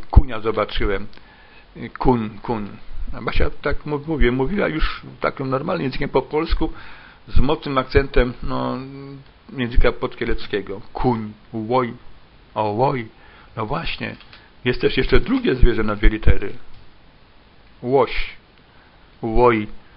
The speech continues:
No nie wiesz, co to jest łoś? A znasz może miasto na dwie litery? No. Łódź.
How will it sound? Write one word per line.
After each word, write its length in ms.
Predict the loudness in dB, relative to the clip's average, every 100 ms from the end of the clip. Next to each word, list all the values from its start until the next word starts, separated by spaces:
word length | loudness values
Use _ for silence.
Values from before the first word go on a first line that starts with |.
| -20 -12
No 100 | -6
nie 180 | 0 0
wiesz, 160 | 6 8
co 60 |
to 140 | 8 6
jest 120 | 6
łoś? 440 | 6 6 -2 -6 -12 -14 -14 -20 -20 _ _ _ _ _ _ _ _ -14 -2
A 200 | 0 4
znasz 240 | 6 8
może 240 | 8 6 4
miasto 320 | 2 2 0
na 120 | 0
dwie 140 | 4
litery? 420 | 4 6 6 4 -4 -2 0 0 -4 -20 _ -20 -20 -20 _ -20 -20 _ -20 -20 _ _ _ -10
No. 380 | -4 -2 -4 -8 -14 -18 -20 -20 -20 -20 -20 -16
Łódź. 520 | -6 -4 4 6 6